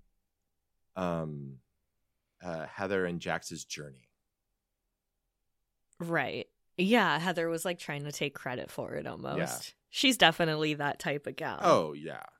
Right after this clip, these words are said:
Speaker 1: And wasn't the jewelry, like, I, I, like, little, like, like,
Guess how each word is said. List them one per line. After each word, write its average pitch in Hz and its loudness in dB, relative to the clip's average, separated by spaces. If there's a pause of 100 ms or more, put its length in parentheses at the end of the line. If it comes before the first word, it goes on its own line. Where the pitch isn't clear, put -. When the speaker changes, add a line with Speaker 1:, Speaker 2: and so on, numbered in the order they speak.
(800)
Speaker 1:
And 160 8
wasn't 196 8
the 262 2
jewelry, 160 -2
like, 107 2 (1080)
I, 110 0
I, 110 -2 (100)
like, 107 -4 (1080)
little, 127 4
like, 120 2 (640)
like, - -12